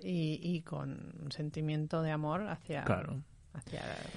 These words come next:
Speaker 1: todos.
Speaker 2: En, en un, en un mas-, en una terapia corporal,
Speaker 1: <clears throat>
Speaker 2: eh, al recibirla, cuanto más atención ponemos en lo que está pasando, más, más,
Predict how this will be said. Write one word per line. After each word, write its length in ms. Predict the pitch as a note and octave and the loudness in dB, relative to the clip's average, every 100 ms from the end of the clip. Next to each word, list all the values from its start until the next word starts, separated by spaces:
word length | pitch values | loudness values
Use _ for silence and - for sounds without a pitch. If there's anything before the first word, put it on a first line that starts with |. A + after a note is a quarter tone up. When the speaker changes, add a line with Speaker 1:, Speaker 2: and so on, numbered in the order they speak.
| D3 - - | -8 -10 -2
Speaker 1:
todos. 180 | F3+ E3 | 4 12
Speaker 2:
En, 220 | C3+ C3 | 12 12
en 160 | - C3 | 12 12
un, 280 | B2+ C3 C3 | 12 12 12
en 120 | B2 | 12
un 140 | B2+ C3 | 12 12
mas-, 240 | C3 - A2 | 12 12 12
en 80 | |
una 220 | A#2 B2 B2+ | 12 12 12
terapia 320 | B2+ B2+ B2+ | 12 12 12
corporal, 680 | B2 A#2 C3 C3 B2 G#2+ - | 12 12 12 12 12 12 10
Speaker 1:
<clears throat> 40 | |
Speaker 2:
eh, 180 | A2+ G#2+ | 10 12
al 160 | G2+ | 12
recibirla, 640 | G#2+ A2+ G#2+ A#2 B2+ A#2 G#2 | 10 10 12 12 12 12 12
cuanto 280 | G2+ G2 | 10 10
más 180 | G#2 G#2+ | 12 12
atención 540 | A#2 A#2 A2+ - A#2+ A2+ | 12 12 12 12 12 12
ponemos 340 | A2+ B2 A#2+ | 12 12 12
en 80 | A#2 | 12
lo 100 | A2 | 10
que 60 | |
está 180 | A2+ A2+ | 8 8
pasando, 500 | A2+ A2 B2 A#2+ B2+ | 8 10 12 12 12
más, 400 | C#3+ G#2 G#2 - - | 12 10 8 2 0
más, 1000 | - G#2 - - - - - - - | 4 6 4 0 -2 -2 -4 -4 -4